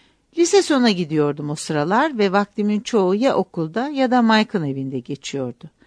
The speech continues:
Hafta sonları babamlarla, Mike'la,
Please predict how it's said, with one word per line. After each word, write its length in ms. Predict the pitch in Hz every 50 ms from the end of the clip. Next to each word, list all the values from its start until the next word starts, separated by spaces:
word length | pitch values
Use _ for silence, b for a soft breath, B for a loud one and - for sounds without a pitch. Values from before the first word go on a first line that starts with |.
| b b b b
Hafta 340 | b 269 302 294 - - 320
sonları 540 | - - 214 180 170 156 147 147 170 208 233 226
babamlarla, 920 | 202 214 208 196 214 214 214 214 220 226 214 185 160 151 156 185 233 277 - _ _ _ _ _
Mike'la, 680 | - 226 220 202 180 - _ - 151 151 165 208 254 269